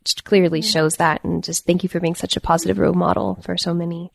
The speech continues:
Speaker 2: Thank you. Thank you. It, it's, I love this work, and I love watching people step into their power and learn that they are enough.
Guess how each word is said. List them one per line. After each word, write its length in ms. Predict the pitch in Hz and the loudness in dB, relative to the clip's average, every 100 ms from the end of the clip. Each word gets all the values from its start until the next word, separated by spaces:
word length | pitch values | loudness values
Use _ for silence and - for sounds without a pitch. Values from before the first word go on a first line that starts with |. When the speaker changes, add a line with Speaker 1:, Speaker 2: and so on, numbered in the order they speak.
| _ _ _ _ 370 | _ _ _ _ 2
Speaker 2:
Thank 300 | 330 311 269 | 4 4 2
you. 240 | 190 214 | 0 0
Thank 380 | 226 220 226 214 | 0 0 -2 -2
you. 80 | 190 | 0
It, 240 | 170 202 - | 2 0 2
it's, 240 | 220 214 - | 0 2 0
I 120 | 214 | 0
love 360 | 240 220 214 | 2 2 2
this 220 | 190 165 - | 0 0 -2
work, 240 | 127 107 | -6 -6
and 100 | 165 | -4
I 100 | 160 | -2
love 440 | 165 175 180 185 180 | 0 2 2 0 -4
watching 340 | 170 - 175 | -6 -6 -14
people 300 | - 165 170 | -16 -14 -12
step 260 | - 151 165 | -8 -8 -6
into 200 | 165 160 | -8 -8
their 120 | - | -10
power 480 | 156 147 156 170 - - - - | -4 -2 -2 -6 -10 -20 -20 -12
and 260 | - 175 175 | -4 -2 0
learn 420 | 185 185 175 165 | 0 2 0 0
that 180 | 160 - | -4 -4
they 220 | 170 139 - | -6 -4 2
are 180 | 165 | 2
enough. 460 | 165 156 135 - | 2 -4 -6 -10